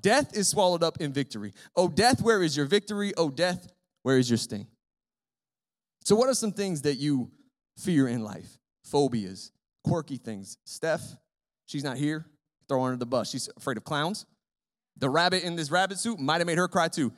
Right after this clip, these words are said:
And spiders. Denise knows her well. So this trip to the D R we're going on next weekend,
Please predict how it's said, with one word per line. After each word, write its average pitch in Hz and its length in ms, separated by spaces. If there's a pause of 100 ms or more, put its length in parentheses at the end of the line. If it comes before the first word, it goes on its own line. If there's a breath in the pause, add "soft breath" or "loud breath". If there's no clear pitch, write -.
(140 loud breath)
And 156 100
spiders. 135 440
Denise 151 280
knows 139 160
her 156 100
well. 131 180
So 165 120
this 160 140
trip 214 200
to 214 80
the 190 100
D 214 160
R 214 120
we're 220 80
going 220 220
on 214 80
next 214 180
weekend, 226 440